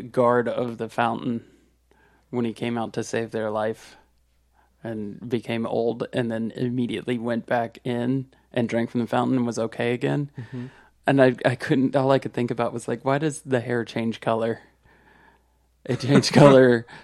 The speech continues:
Speaker 1: to white when he became old, and then it changed color back when he became young.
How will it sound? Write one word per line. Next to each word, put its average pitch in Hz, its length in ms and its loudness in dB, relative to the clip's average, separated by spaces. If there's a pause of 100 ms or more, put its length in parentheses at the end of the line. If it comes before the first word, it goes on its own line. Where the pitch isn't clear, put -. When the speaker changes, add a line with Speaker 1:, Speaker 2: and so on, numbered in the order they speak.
(100)
Speaker 1:
to 147 120 6
white 120 420 6
when 135 180 6
he 135 60 6
became 131 340 2
old, 131 260 4
and 123 120 4
then 123 120 4
it 120 120 -2
changed 117 360 -2
color 120 300 2
back 117 380 2
when 120 240 0
he 120 80 2
became 113 440 -2
young. 117 440 -2